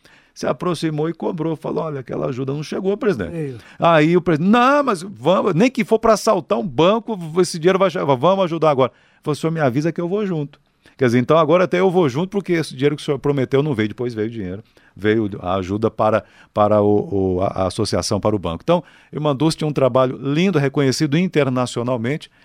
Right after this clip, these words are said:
Speaker 1: e a canonização, é, vem confirmar aquilo que os baianos já têm há muito tempo, que é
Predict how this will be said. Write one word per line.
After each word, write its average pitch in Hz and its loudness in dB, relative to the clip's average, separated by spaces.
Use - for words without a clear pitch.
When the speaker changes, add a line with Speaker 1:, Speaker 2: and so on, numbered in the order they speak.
Speaker 1:
e 151 -2
a 131 0
canonização, 131 -2
é, 113 2
vem 156 0
confirmar 185 2
aquilo 180 0
que 180 -4
os 160 0
baianos 147 0
já 139 2
têm 147 -2
há 135 0
muito 131 -2
tempo, 135 -4
que 123 -2
é 131 2